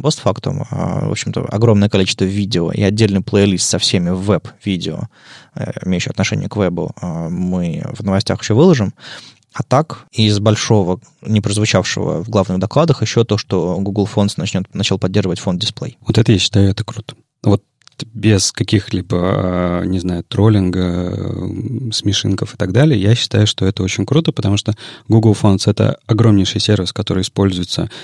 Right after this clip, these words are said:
Speaker 2: не знаю, на огромнейшем количестве сайтов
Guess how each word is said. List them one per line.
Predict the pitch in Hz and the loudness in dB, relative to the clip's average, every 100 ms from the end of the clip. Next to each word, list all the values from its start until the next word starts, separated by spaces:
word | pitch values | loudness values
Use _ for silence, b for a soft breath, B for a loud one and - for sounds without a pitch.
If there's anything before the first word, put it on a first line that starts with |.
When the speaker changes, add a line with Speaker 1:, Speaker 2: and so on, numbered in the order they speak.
| B | B
Speaker 2:
не | - | 0
знаю, | 95 90 85 | 4 4 2
на | 87 90 92 | 2 2 2
огромнейшем | 90 98 98 90 - 87 | 2 4 4 4 0 -2
количестве | - 90 85 - 87 | -2 -2 -4 -4 -4
сайтов | - 151 - 110 | 2 2 2 -4